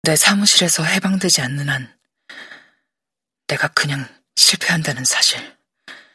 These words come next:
그것은 무엇보다 명백하다. 익사하지 않도록 가능한 한 머리를 높이 쳐들고 있는 것. 단지 그것이 문제다.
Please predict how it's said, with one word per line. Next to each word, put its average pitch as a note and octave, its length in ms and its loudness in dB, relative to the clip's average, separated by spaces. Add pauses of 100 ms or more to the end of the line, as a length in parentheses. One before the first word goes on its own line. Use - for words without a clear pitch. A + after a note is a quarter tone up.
(1080)
그것은 D#3 420 0
무엇보다 D3+ 500 -2
명백하다. - 840 -6 (1300)
익사하지 F#3 500 2
않도록 D3 420 -4 (360)
가능한 E3 400 0
한 E3 160 -2
머리를 D#3+ 340 -2
높이 D#3+ 380 -2
쳐들고 - 480 -2
있는 D3+ 200 -4
것. - 240 -12 (1120)
단지 - 760 -2 (1400)
그것이 F#3 380 2
문제다. C3+ 640 -4